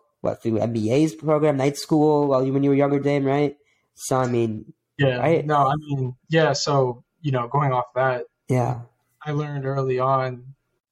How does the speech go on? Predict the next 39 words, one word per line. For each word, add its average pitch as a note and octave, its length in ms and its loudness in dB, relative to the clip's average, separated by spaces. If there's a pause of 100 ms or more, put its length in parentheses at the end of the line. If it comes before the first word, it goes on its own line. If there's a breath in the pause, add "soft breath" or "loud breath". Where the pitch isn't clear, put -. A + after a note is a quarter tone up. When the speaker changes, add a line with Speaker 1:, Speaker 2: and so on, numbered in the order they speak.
Speaker 2:
I E3 100 -10
didn't F3+ 160 0
really D#3+ 220 0
know, D3 540 2 (1400)
I E3+ 80 -10
knew G#3+ 140 2
my F3 80 6
mom D3+ 160 2
was B2+ 120 -6
busy. A#2+ 420 -8 (400)
Speaker 1:
Yeah. B2+ 100 2
Speaker 2:
I A#2 40 2
didn't D#3 140 -2
really D3+ 200 -4
know C#3+ 180 -12
how C3 200 -8
hard C3+ 320 -6
of B2+ 60 -12
a B2+ 60 -12
worker B2 300 -12
my B2 160 -10
mom B2 280 -10
was B2 280 -6
until B2 240 -10
I A#2+ 80 -18
got A#2+ 180 -4
older, C3 380 0
and B2 100 0
she C3 140 -6
kinda A#2+ 240 -8
told B2 260 -8
me C3 340 -2 (460)
the C3 60 -4
stories C3+ 680 -2
and C3+ 100 -18
things C#3 220 -2
like C#3 180 -8
that, C3+ 300 0
and, A#2+ 220 -10